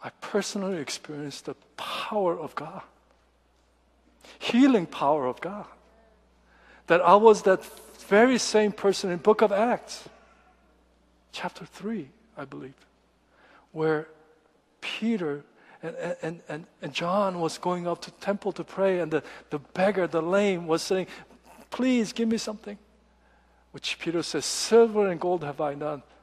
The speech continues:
In the name of Jesus, you rise up and walk." That's my story, actually. And I was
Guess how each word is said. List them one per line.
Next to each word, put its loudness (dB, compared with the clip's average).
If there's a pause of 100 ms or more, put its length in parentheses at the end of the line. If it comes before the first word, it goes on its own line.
In -8
the -4
name -2
of -4
Jesus, -6
you -10
rise -6
up -14
and -12
walk." -6 (160)
That's 4
my 4
story, -8
actually. -18 (1200)
And -10
I -6
was -14